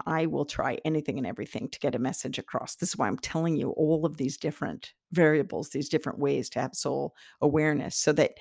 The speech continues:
if one doesn't work, then try something else. And if one is your go-to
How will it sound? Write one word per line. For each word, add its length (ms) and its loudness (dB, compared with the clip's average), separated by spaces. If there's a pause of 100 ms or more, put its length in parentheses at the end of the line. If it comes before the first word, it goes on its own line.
(360)
if 200 4
one 200 6
doesn't 280 4
work, 320 2
then 160 2
try 260 2
something 440 -2
else. 440 -4
And 140 6
if 180 2
one 300 6
is 160 4
your 120 4
go-to 640 0